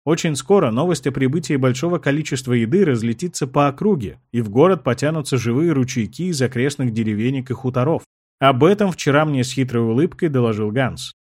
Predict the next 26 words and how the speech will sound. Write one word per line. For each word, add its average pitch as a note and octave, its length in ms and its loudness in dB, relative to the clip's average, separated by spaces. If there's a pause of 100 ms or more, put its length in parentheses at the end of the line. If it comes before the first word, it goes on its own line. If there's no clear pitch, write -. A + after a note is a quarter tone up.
(120)
К - 80 -18
слову, A3+ 320 4
на F3 120 0
протяжении D#3 580 0
всего C3+ 340 0
нашего A#2 360 0
пути B2+ 380 0
в B2+ 80 -8
Фор-де-Грис B2+ 760 0
ситуация D3+ 640 -2
с B2+ 100 -4
местными D3+ 420 -2
поселениями C#3 680 0
выглядела D3+ 540 0
примерно B2 440 0
так F3 280 0
же, C#3+ 180 0
как C3+ 240 -2
в - 80 -20
первые A2 380 2
дни E3 180 -2
нашего C3 380 -2
похода D3+ 420 -2
по B2+ 180 0
Имперскому A#2+ 560 -4
тракту, F3 440 -2